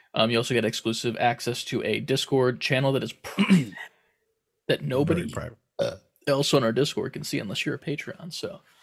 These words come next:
Speaker 1: make sure to do that.
Speaker 2: Mm-hmm.
Speaker 1: Um, what's, what's the other thing? Oh, yeah, email us. Email us with your questions, comments, concerns, loans, uh,
Speaker 2: Yeah.
Speaker 1: uh, feet pics,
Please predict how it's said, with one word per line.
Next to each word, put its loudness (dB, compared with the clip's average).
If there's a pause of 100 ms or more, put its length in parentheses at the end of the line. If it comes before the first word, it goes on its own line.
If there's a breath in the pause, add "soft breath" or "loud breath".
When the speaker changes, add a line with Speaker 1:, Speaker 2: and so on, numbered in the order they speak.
(400 soft breath)
Speaker 1:
make 4
sure 4
to 2
do 6
that. 6 (280)
Speaker 2:
Mm-hmm. 8
Speaker 1:
Um, 12 (680 loud breath)
what's, 0
what's -10
the 0
other -2
thing? -12
Oh, 8
yeah, 8
email 6
us. -2
Email 4
us -4
with -2
your -4
questions, 4
comments, 2
concerns, 0
loans, 2 (120)
uh, 0 (460 soft breath)
Speaker 2:
Yeah. -4 (100)
Speaker 1:
uh, -4 (140)
feet -2
pics, 0